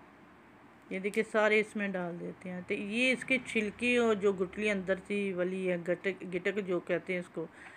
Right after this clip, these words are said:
वो मिला के तकरीबन इसके एक पाव वज़न होगा। तो यानी एक किलो में से एक पाव निकाल दे, तीन पाव बन गया। तब ये चीनी जो है, शुगर डालनी है, ये भी तीन पाव डालेंगे। हाँ, ये बराबर इसकी मकदार में होने चाहिए।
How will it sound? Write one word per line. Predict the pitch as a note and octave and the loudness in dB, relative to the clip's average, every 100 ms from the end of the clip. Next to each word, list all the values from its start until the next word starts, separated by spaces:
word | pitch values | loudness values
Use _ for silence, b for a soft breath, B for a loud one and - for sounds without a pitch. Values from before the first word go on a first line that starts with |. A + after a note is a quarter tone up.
| B B B F#3+ | B B B -2
वो | G3 A#3+ | 6 6
मिला | B3 A#3+ A3+ | 10 10 8
के | A#3+ | 6
तकरीबन | C4 C#4+ D4 C#4 C#4 C4 A#3 G3 | 2 4 4 6 4 4 0 -2
इसके | G3 - A#3 | -4 6 6
एक | A3+ | 6
पाव | A3+ G#3+ F#3+ | 4 4 4
वज़न | F3 F#3+ | 4 2
होगा। | F#3+ E3+ E3+ E3 B B B - - | 2 0 -2 -6 B B B -6 2
तो | G#3+ A3 G#3 | 6 8 6
यानी | G#3 G#3 G#3+ G#3 | 4 2 2 2
एक | G3 G3 A3 | 6 6 6
किलो | B3 B3+ B3+ | 4 4 6
में | B3 | 6
से | A#3+ | 8
एक | G#3+ G#3+ | 6 6
पाव | G3+ G3+ G3 | 4 4 4
निकाल | G3 G3 F#3 | 4 4 4
दे, | F3+ F#3 | 4 0
तीन | G3 G#3 | -2 2
पाव | B3 A#3+ | 4 4
बन | A#3 A3 | 4 2
गया। | G3 F3+ B B B A3 | 2 2 B B B 0
तब | A3+ | 2
ये | A3+ A#3 | 4 2
चीनी | A3+ G3 A3 | 2 0 2
जो | A#3+ A3 G#3 | 4 6 6
है, | F3+ | 4
शुगर | F#3+ F3 G3+ | 0 0 0
डालनी | F#3 F#3 F3+ F#3 | 4 2 2 -2
है, | F#3+ | -2
ये | G3 | -2
भी | G3 | -2
तीन | G3+ F#3 F3 | -2 -2 -2
पाव | F3 F#3 | -2 0
डालेंगे। | F3 D#3+ F3 F3 F3 | 0 -2 -4 -4 -2
हाँ, | F#3 | -2
ये | G3 A3 | -2 -2
बराबर | G3+ G3+ F3+ G#3 A3+ A3 F#3+ | 4 4 6 4 4 4 2
इसकी | F3+ - F#3+ | 0 -4 -6
मकदार | F#3+ F#3 F3 D#3 | -6 -4 0 0
में | E3+ F3 | -2 -4
होने | F3 D#3+ | -4 -4
चाहिए। | D#3 E3 F3 | -4 -4 -4